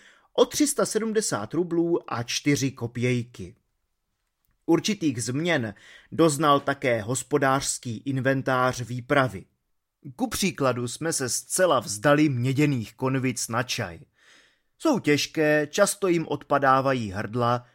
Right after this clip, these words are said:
a měď navíc vyžaduje neustálou péči, aby nezoxidovala. Obyčejné smaltované konvice jsou nesrovnatelně lepší. Jsou pevné, lehké a levné.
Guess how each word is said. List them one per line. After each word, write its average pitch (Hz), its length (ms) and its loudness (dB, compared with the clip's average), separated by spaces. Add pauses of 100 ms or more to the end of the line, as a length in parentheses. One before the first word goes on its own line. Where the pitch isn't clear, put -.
(200)
a 139 100 2
měď 185 440 -2
navíc 131 500 0
vyžaduje 196 580 -2
neustálou 202 720 0
péči, 147 640 2 (200)
aby 127 220 2
nezoxidovala. 110 920 0 (960)
Obyčejné 208 720 4
smaltované 160 760 2
konvice 175 600 2
jsou 113 300 0
nesrovnatelně 113 1080 0
lepší. 104 680 -4 (580)
Jsou 214 280 2
pevné, 214 580 2
lehké 208 640 2
a 202 120 4
levné. 120 580 6